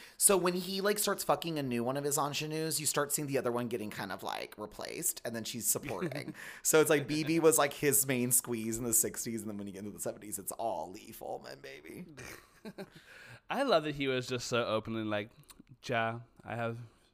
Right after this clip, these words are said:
Speaker 2: many girlfriends, many wives, you know. That's how I
Speaker 1: I
Speaker 2: am."
Speaker 1: love it. You know, it's so funny because we, like, clown Bergman for being such, like, a, like,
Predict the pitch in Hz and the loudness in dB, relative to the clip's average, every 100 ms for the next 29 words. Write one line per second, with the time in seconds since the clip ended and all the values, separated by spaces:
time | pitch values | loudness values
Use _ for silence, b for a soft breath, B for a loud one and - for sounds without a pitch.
0 | _ 113 110 107 104 104 - 104 107 117 | _ -10 -8 -6 -6 -6 -8 -10 -10 -10
1 | 104 104 92 95 101 - 113 95 87 104 | -8 -6 -6 -6 -10 -12 -10 -10 -10 -14
2 | _ _ _ _ _ _ _ - - 110 | _ _ _ _ _ _ _ -20 -20 -16
3 | - 104 107 156 226 156 156 156 143 135 | -6 -4 2 6 8 8 8 8 6 4
4 | 185 185 185 226 214 180 185 170 156 180 | 2 2 6 4 4 2 2 -2 0 0
5 | 165 - 160 147 156 185 143 120 120 131 | 0 -2 -2 2 2 0 2 0 0 -4
6 | 131 131 135 143 - 147 120 120 120 131 | -4 -6 -8 -12 -2 -2 -2 -4 -4 -4
7 | - 127 - 123 120 113 110 107 104 | 0 0 0 -2 0 -2 -2 -4 -6